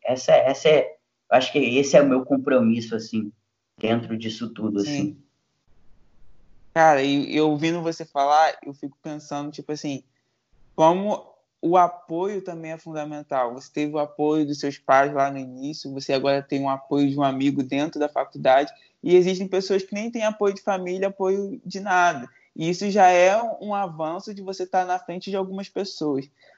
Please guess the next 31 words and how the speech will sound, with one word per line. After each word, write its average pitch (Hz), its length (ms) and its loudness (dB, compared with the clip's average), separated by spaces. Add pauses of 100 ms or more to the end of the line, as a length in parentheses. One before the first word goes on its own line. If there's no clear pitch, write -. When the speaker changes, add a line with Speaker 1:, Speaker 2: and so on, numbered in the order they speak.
Speaker 2:
Mas 185 180 4
não 202 80 2
é 208 100 0
isso 208 120 -6
que 214 60 -4
eu 202 60 -6
queria 202 200 -4
falar. 170 340 2
Eu 156 60 -4
queria 160 200 -8
falar 160 200 -2
agora 165 420 -4 (320)
sobre 190 720 -6
essa 185 360 -4
diferença 180 600 -10
que 180 120 -16
você 180 360 -12
tá 170 120 -2
falando. 165 560 0 (440)
Nós 190 240 4
moramos 180 500 -2
em 170 80 -10
comunidade, 156 800 0
São 151 180 -12
Gonçalo, 147 680 0
você 147 180 -14
mora 139 320 -8 (160)
na 139 160 -10
comunidade 131 520 -2
de - 60 -20
Salgueiro. 143 540 -2